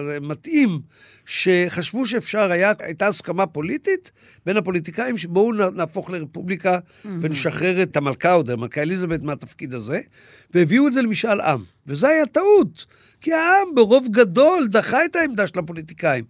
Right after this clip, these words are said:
Speaker 1: כי כמו שאת אומרת, העם אוהב את זה. ולכן כשבאים הקריבים, אה, ברביידוס,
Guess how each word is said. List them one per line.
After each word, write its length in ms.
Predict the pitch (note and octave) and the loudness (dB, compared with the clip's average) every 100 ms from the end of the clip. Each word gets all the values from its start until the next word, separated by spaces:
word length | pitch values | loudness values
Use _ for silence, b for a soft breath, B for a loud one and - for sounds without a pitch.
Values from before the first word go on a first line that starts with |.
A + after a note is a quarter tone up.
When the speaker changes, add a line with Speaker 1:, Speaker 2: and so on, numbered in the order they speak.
| B B B - | B B B -10
Speaker 1:
כי 160 | F#3+ | -6
כמו 200 | E3+ G3 | 0 0
שאת 220 | A#3 A#3 | 2 -2
אומרת, 400 | G#3+ D#3+ C#3+ E3 | -2 -6 -8 -8
העם 260 | - B2+ C#3 | -8 -6 -4
אוהב 240 | D#3+ A#3 C#4 | -2 -2 -4
את 100 | G3 | -4
זה. 160 | C#3 F2+ _ B B B B B B | -8 -10 _ B B B B B B
ולכן 440 | D3+ D#3+ G2+ C4 C#4+ | -2 -2 0 0 0
כשבאים 480 | F#3+ F#3+ C#3+ D3+ G#3 | -2 -2 0 0 0
הקריבים, 720 | B3 F#3 D#3+ A#3+ A3 F#3+ C#3+ - | 0 -2 -2 -2 0 -2 -4 -8
אה, 80 | D3+ | -6
ברביידוס, 880 | C3+ D3+ C3 A#3 A#3 F#3 - - | -4 -2 2 4 4 4 2 -8